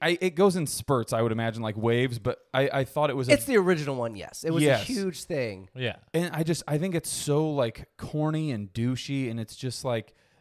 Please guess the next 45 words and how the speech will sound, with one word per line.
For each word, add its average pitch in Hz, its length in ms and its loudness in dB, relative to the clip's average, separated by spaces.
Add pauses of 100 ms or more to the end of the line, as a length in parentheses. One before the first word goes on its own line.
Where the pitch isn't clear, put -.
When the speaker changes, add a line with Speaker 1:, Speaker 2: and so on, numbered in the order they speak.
Speaker 1:
those 196 280 4
are 214 60 2
the 175 100 -2
kind 151 280 -2
of 123 60 -4
things 123 540 -2
that 120 180 -4
somehow, 123 460 -2
like, 110 340 -2 (340)
kind 143 180 2
of 107 140 0 (120)
poisoned, 131 600 0 (300)
co-, - 220 -10 (100)
like, 123 160 -4
corporate 135 360 0
America, 113 580 2 (460)
and 135 120 0
I 131 80 2
think 135 160 -4
have 127 120 -2
just 123 180 -6
really 123 380 2
tarnished 123 500 -4
it - 220 -2
for, 117 320 2 (360)
again, 113 300 -4
like, 98 240 -12
the 107 240 -8 (400)
long 127 300 0
run 123 180 0
up 123 100 -2
until 113 260 -6
right 113 280 -4
now 117 160 -6
in 110 80 -6
this 104 120 -6
very 113 200 0
moment 120 340 0
versus, 117 440 -2 (680)
like, 131 160 -2
what 185 160 2
happened 160 400 -2
to, 127 400 -2 (400)
you 131 100 -4
know, 107 260 -2